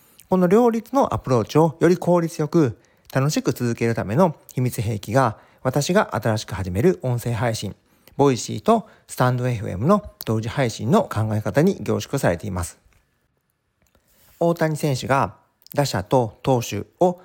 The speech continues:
高いレベルで両立させて世界を驚かせたように、私たちも体重を落とす行動と習慣化するマインドを両立させることで、リバウンド体質から卒業できます。今からその具体的な方法と、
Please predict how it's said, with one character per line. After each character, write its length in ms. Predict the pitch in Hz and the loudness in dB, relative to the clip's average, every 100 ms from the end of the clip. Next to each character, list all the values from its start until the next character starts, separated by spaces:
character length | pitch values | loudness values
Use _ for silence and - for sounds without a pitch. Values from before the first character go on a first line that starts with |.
| _ | _
高 240 | - 135 143 | -8 0 0
い 60 | |
レ 100 | 120 | 0
ベ 80 | 107 | -2
ル 100 | 107 | -6
で 100 | 101 | -4
両 180 | 110 117 | -2 -2
立 120 | 113 | -4
さ 140 | - 117 | -8 -8
せ 100 | - | 2
て 220 | 185 175 _ _ - | 2 2 _ _ -6
世 120 | - | -4
界 280 | - 90 131 | -2 0 2
を 100 | - | 2
驚 240 | 117 117 117 | 0 0 0
か 120 | 107 | -2
せ 100 | - | -6
た 100 | 98 | -6
よ 140 | 92 | -4
う 40 | 92 | 0
に、 220 | 160 - _ _ | 0 -2 _ _
私 240 | - 190 208 | -2 0 0
た 120 | - | -6
ち 120 | - | -2
も 340 | 135 151 123 _ _ - | 2 2 0 _ _ -2
体 200 | 135 135 | 2 2
重 180 | 127 131 | 0 -2
を 80 | |
落 80 | 123 | -2
と 80 | 127 | -6
す 80 | - | -8
行 240 | - 120 | -4 -4
動 160 | 117 113 | -2 -4
と 320 | - 214 - _ | 2 2 2 _
習 220 | - 135 | -6 -2
慣 240 | 123 120 120 | 0 -2 -2
化 100 | 117 | -6
す 140 | - | -6
る 80 | 107 | -4
マ 140 | 107 | -2
イ 40 | 98 | -2
ン 80 | 110 | 2
ド 120 | 208 | 2
を 140 | 208 - | 2 2
両 160 | 123 | 2
立 120 | 113 | 2
さ 80 | 113 | -4
せ 120 | 110 | -6
る 80 | 110 | -6
こ 100 | 104 | -4
と 80 | 95 | 2
で、 340 | 113 180 - - | 2 2 -4 -6
リ 80 | 131 | 0
バ 140 | 139 | 0
ウ 20 | |
ン 20 | 131 | 0
ド 80 | |
体 200 | 123 117 | -2 -2
質 120 | 95 - | -4 0
か 120 | 208 | 2
ら 80 | 202 | 2
卒 240 | 107 - | -2 -6
業 140 | 101 | -6
で 100 | 90 | -6
き 100 | 101 | -6
ま 120 | 95 87 | -6 -6
す。 120 | - _ _ _ - | -10 _ _ _ -4
今 180 | 156 214 | 0 2
か 120 | 165 | 2
ら 240 | 202 - - | 2 0 -4
そ 140 | 143 | -2
の 80 | 135 | 0
具 120 | 101 | 0
体 180 | 104 101 | -2 -2
的 160 | - | -4
な 80 | 117 | -6
方 160 | 95 110 | -4 -6
法 240 | 113 110 | -4 -4
と、 240 | 147 190 | 2 2